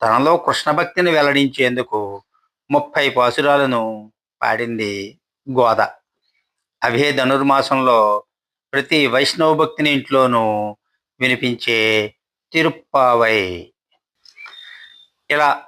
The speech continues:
సాగుతున్న గోదాదేవి ప్రేమకు ఆ కృష్ణుడు లొంగక తప్పలేదు. దాంతో ఆయన విష్ణు చిత్తునికి కనిపించి గోదాదేవిని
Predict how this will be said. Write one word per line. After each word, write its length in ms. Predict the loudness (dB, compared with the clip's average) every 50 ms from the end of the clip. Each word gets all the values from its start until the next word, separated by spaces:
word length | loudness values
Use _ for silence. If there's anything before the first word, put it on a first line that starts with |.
| _ _
సాగుతున్న 600 | -10 -4 0 2 2 2 0 0 -2 -2 0 0 -2 -4 -6 _ _ _
గోదాదేవి 640 | 0 2 2 2 2 2 2 2 2 2 2 2 0
ప్రేమకు 560 | -2 0 -2 -2 0 -2 -4 -8 -10 -16 -16 _ _ _ _ _ 0
ఆ 120 | 2 2
కృష్ణుడు 460 | 2 0 -4 -6 -6 -4 -2 0 0 2
లొంగక 440 | 2 4 2 2 2 2 0 0
తప్పలేదు. 560 | 0 0 -2 -4 -4 -2 -4 -4 -4 -4 -4 _ _ _ _ _ _ _ _ _ _ _ _ _ _ _ _ _ _ -8
దాంతో 440 | -2 0 2 2 0 0 0 0
ఆయన 640 | 0 2 0 0 0 0 0 0 0 0 0 -2 -4 -10 _ _ _ _
విష్ణు 260 | -12 -12 -8 _ -6 -4
చిత్తునికి 480 | -4 -4 -6 -4 -2 -4 -2 0 -2
కనిపించి 640 | -2 0 -2 -2 -2 -4 -6 -8 -8 -12 -16 -16 _ _ _ _ _ _ _ _ _ _ _ _ _ -4
గోదాదేవిని 960 | 0 2 2 2 2 2 0 2 2 2 2 2 0 -2 -2 -4 -6 -10 -14